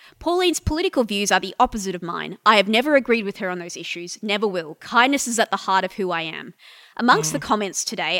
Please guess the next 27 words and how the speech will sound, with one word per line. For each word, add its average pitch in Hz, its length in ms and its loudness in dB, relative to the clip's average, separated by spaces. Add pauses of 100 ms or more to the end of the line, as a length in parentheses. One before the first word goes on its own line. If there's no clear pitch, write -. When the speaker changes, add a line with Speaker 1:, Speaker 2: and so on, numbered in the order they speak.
Speaker 1:
I 214 80 4
heard 233 300 0
from 262 160 -4
some 233 260 0
who 202 140 -4
I 190 160 4
admired 247 440 2
more 214 360 0
enormously, 233 680 0 (240)
including 233 460 -4
Nakia 302 360 -2
Louie 185 320 -2
and 196 140 -6
Grace 165 300 -8
Tame, 165 360 -10 (300)
and 214 80 2
I 226 60 6
want 226 220 0
to 214 60 -6
thank 233 340 0
them 226 120 -6
for 196 140 -8
their, 190 160 0
especially 196 440 -4
for 180 100 -14
their 190 120 -6
candour. - 460 -14